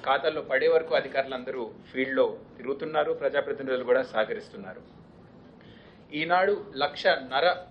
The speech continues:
వరకు మనకి వచ్చిన రుణమాఫీలో దాదాపు ముప్పై నాలుగు వేల మంది వరకు రుణమాఫీని పొందే వాళ్ళు ఉన్నారు. వీళ్ళకు కూడా మేము అదే పద్ధతిగా, ఎటువంటి కష్టం లేకుండా ఖాతాల్లో జమ చేయడానికి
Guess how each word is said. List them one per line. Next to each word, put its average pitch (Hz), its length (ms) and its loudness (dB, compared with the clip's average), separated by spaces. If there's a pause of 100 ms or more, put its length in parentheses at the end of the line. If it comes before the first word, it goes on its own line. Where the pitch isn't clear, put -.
(160)
వరకు 151 280 2
మనకి 151 360 -6
వచ్చిన 135 560 -2
రుణమాఫీలో 147 640 2
దాదాపు 156 420 2
ముప్పై 147 380 -2
నాలుగు 139 320 -4
వేల 151 220 2
మంది 156 520 -8
వరకు 131 480 0 (100)
రుణమాఫీని 135 460 -6
పొందే 131 280 -2
వాళ్ళు 139 240 4
ఉన్నారు. 156 540 -4 (680)
వీళ్ళకు 165 320 0
కూడా 180 180 0
మేము 160 220 -8
అదే 139 160 2
పద్ధతిగా, 156 720 0 (140)
ఎటువంటి 175 680 -2 (420)
కష్టం 160 300 -2
లేకుండా 180 680 0
ఖాతాల్లో 147 520 2 (100)
జమ 131 160 -4
చేయడానికి 131 680 -2